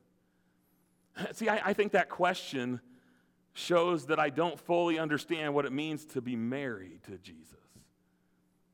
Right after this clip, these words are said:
Like, if I would ask that question of my wife, it would be glaringly obvious that I have no clue what marriage is meant to be,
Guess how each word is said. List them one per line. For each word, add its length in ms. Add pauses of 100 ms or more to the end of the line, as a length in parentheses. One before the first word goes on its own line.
(300)
Like, 140
if 120
I 120
would 140
ask 240
that 180
question 400
of 60
my 160
wife, 360
it 120
would 140
be 120
glaringly 600
obvious 500
that 120
I 100
have 200
no 300
clue 540
what 180
marriage 460
is 100
meant 200
to 100
be, 240